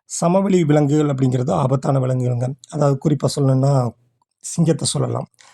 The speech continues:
சிங்கம் காட்டுக்கு ராஜா அப்படின்னு சொல்லிட்டே இருப்போம். நாம எல்லா கதைகளையும் படிச்சுட்டு இருப்போம். ஆக்சுவலா சிங்கம் வந்து காட்டுல வசிக்கக்கூடிய விலங்கே கிடையாது, காட்டு விலங்கே கிடையாது. ஆக்சுவலா அது சம-,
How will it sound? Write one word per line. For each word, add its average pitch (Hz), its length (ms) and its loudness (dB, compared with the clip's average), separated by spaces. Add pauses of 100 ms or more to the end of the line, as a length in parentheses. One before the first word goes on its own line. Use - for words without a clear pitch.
சிங்கம் 175 340 2
காட்டுக்கு 151 380 -2
ராஜா 139 320 2
அப்படின்னு 123 280 0
சொல்லிட்டே 123 340 0
இருப்போம். 127 300 0
நாம 123 220 2
எல்லா 120 240 0
கதைகளையும் 120 440 -2
படிச்சுட்டு 127 300 -10
இருப்போம். 160 180 -8
ஆக்சுவலா 139 340 -2
சிங்கம் 131 380 -2
வந்து 127 200 -4 (100)
காட்டுல 220 220 -2
வசிக்கக்கூடிய 123 640 -2
விலங்கே 120 260 0
கிடையாது, 123 400 -4
காட்டு 139 260 -2
விலங்கே 127 280 0
கிடையாது. 127 360 -6 (480)
ஆக்சுவலா 139 260 -2
அது 135 140 0
சம-, 139 460 0